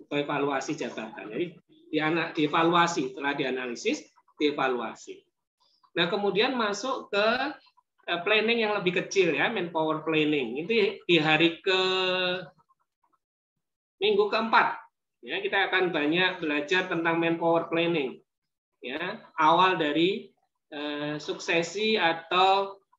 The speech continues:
talent management. Ya, kemudian recruitment and selection, ini kelihatannya tidak masuk. Ya, kemudian ada pengembangan atau training atau coaching atau counseling begitu ya. Ini juga masuk sebagian di minggu keempat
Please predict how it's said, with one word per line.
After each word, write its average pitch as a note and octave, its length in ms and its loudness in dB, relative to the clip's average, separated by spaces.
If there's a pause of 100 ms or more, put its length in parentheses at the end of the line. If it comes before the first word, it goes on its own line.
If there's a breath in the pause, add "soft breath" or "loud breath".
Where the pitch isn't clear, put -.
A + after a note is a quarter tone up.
talent F#3+ 240 2
management. E3+ 640 -2 (320)
Ya, D3 240 -10
kemudian E3+ 400 -2
recruitment F#3+ 640 0
and F#3 160 0
selection, F3 560 -2
ini A3 160 -4
kelihatannya E3+ 480 -2
tidak D#3 240 -2
masuk. F3+ 640 -2 (640)
Ya, D#3+ 240 -12
kemudian F3 400 -2
ada F#3 320 -2
pengembangan E3 880 2
atau F3 720 -2 (240)
training F#3+ 640 0
atau F3+ 720 -2
coaching G3+ 560 -2
atau F3+ 320 -2
counseling F#3 720 2
begitu C3+ 400 -4
ya. A#3+ 160 -6 (560)
Ini G#3 240 2
juga E3 160 2
masuk E3+ 400 0
sebagian F#3 560 0
di E3+ 80 2
minggu E3 320 0
keempat E3+ 560 0